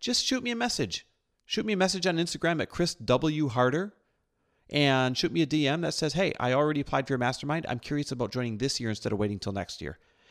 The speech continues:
And if you apply right now, send me the exact same message. 'Cause those that are ready now instead of waiting till next year, let's go ahead and let's get you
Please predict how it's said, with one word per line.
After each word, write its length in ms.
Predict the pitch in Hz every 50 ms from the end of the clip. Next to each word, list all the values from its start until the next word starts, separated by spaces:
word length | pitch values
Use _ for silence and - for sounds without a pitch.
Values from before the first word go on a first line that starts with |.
| - -
And 140 | - 151 170
if 120 | 185 185
you 140 | 185 185 170
apply 320 | 165 165 - 170 160 165 165
right 240 | 165 170 147 -
now, 400 | - 190 233 240 165 117 107 117 -
send 220 | - - - 143
me 80 | 139 139
the 100 | 127 131
exact 300 | 113 104 120 113 110 -
same 180 | - 110 101
message. 440 | 98 90 85 - 80 73 - - - _ _ _ _ _ _ _ _ _
'Cause 200 | - 160 131 110
those 240 | 131 139 170 185 202
that 100 | 220 208
are 80 | 180
ready 240 | 143 139 135 131 120
now 600 | 110 107 107 110 110 110 110 117 127 147 180 180
instead 260 | 110 - - 123 117
of 60 | 107 101
waiting 180 | 117 117 113
till 160 | - - 117
next 260 | 107 113 120 - - -
year, 160 | 120 143 - - _ _ _ _ _ _ _ _ _ _ _ _ _ _ _
let's 160 | 120 123 -
go 140 | - - 160
ahead 160 | 156 131 123
and 60 | 107 104
let's 160 | 110 - -
get 200 | - 117 110 -
you 60 | 101